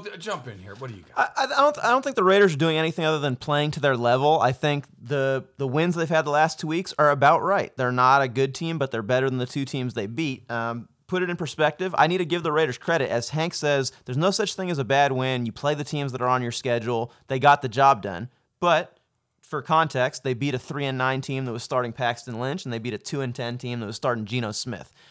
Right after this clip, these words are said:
Speaker 3: That's some trash competition. There were some bright spots.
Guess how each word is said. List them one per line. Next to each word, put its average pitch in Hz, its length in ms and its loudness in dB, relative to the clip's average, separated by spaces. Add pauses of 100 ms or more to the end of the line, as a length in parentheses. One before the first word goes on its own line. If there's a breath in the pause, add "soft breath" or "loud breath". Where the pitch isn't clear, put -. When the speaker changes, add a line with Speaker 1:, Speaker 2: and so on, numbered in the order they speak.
(260 soft breath)
Speaker 3:
That's 117 160 -6
some 117 100 -8
trash 113 300 0
competition. 101 600 -6 (220 soft breath)
There 127 100 -2
were 147 160 2
some 165 220 -2
bright 139 240 2
spots. 180 420 0